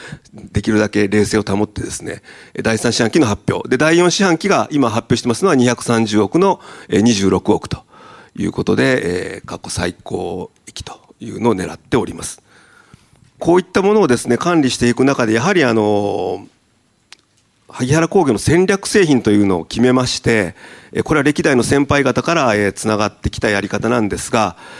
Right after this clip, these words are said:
え、製品をですね、区分しまして、拡大、維持、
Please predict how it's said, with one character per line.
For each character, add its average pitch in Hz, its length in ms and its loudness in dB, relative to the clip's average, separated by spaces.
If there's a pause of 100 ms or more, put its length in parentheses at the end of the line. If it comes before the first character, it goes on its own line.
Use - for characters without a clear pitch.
(140)
え、 - 80 -6
製 180 320 2
品 110 260 2
を 85 100 0
で 90 100 -6
す - 140 -10
ね、 90 160 -2
区 - 140 -2
分 151 220 4
し - 120 -4
ま 147 120 0
し - 100 -8
て、 87 220 -10 (640)
拡 123 320 -4
大、 151 320 2
維 - 40 -8 (640)
持、 127 380 -2